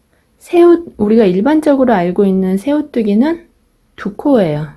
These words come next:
그러니까 사슬 두 코로 시작을 했어요. 근데 지금 이거는 사슬 세 코로 시작을 했잖아요. 예, 그러면 사슬 네 코로 시작을 하면 어떨까라는 생각에 제가 해봤는데 이렇게 됩니다.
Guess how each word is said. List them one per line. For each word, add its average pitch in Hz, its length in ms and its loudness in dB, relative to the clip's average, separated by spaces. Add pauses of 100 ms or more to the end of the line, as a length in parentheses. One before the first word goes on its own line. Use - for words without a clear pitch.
(160)
그러니까 - 120 -6
사슬 311 540 -2
두 - 180 -8
코로 208 240 -4
시작을 233 440 -4
했어요. 170 440 -8 (360)
근데 202 560 -2 (260)
지금 208 680 -2 (560)
이거는 190 600 -6 (360)
사슬 294 720 -6
세 330 180 -6
코로 330 300 -4
시작을 285 400 -6
했잖아요. 226 680 -4 (480)
예, 170 120 -10
그러면 214 640 -4
사슬 311 680 -4
네 175 220 -6
코로 311 260 -4
시작을 233 440 -6
하면 202 640 -4 (2000)
어떨까라는 190 840 -6
생각에 233 680 -4
제가 170 220 -12
해봤는데 226 800 -4
이렇게 196 360 -8
됩니다. 151 460 -10